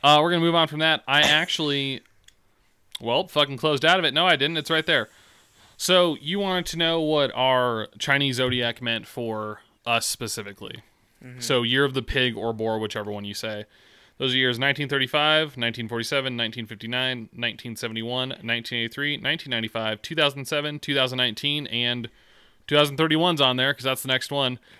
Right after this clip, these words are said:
Speaker 1: It
Speaker 2: Wow.
Speaker 1: means, this is a lie for me entirely, uh, but it means that we are compa-, compassionate, generous, and diligent folk.
Speaker 2: Hmm, that's me.
Speaker 1: Hundred percent you.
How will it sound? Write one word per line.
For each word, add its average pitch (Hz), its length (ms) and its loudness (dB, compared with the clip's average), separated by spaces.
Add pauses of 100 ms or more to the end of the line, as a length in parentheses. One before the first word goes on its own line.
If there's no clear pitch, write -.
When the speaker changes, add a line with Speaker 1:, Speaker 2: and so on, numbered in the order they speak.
(140)
Speaker 1:
It 147 120 2
Speaker 2:
Wow. 147 40 -8
Speaker 1:
means, 151 640 0
this 147 240 0
is 175 100 0
a 131 60 2
lie 143 260 4
for 180 140 -4
me 127 160 -2
entirely, 117 640 -2 (440)
uh, 120 200 2
but 120 100 0
it 117 80 -4
means 135 240 -4
that 127 80 -2
we 135 140 -2
are 120 80 0
compa-, 123 380 -2 (140)
compassionate, 147 720 0 (460)
generous, 139 520 0
and 131 200 -4
diligent 139 400 0
folk. - 380 -4 (400)
Speaker 2:
Hmm, 196 200 -14 (280)
that's 143 160 -12
me. 139 220 -16 (420)
Speaker 1:
Hundred 165 220 4
percent 151 320 0
you. 170 220 0